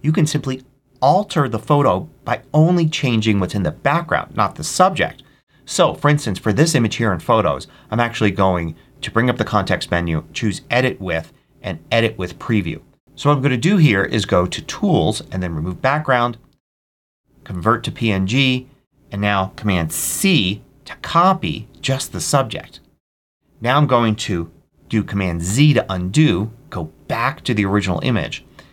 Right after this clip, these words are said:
I'm going to bring up the markup tools here and then the adjustment tools. And I'm going to adjust, and I'm going to cut back the saturation to make, basically make it black and white.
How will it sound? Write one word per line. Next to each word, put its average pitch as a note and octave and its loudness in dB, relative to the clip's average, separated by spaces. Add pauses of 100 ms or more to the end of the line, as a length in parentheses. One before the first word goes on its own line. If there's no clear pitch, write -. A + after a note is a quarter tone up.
(240)
I'm G#2+ -8
going G#2 -2
to G2 -2
bring G2 0
up F2 -2
the - -4
markup D3+ 2
tools G2+ -4
here A2 0 (360)
and G2+ -4
then F#2+ -2
the F2+ -2
adjustment G2 0
tools. - -12 (520)
And G2 -6
I'm F#2+ -2
going F#2+ -2
to F2+ -2
adjust, C3 0 (120)
and C#3 2
I'm B2+ 0
going G#2+ 2
to - -14 (240)
cut - 0
back A2+ -2
the A2 -6
saturation G2 0
to F2+ -2
make, E2+ -2
basically G2+ -2
make E2 -4
it D#2 -8
black E2 0
and D2+ -6
white. D2+ -4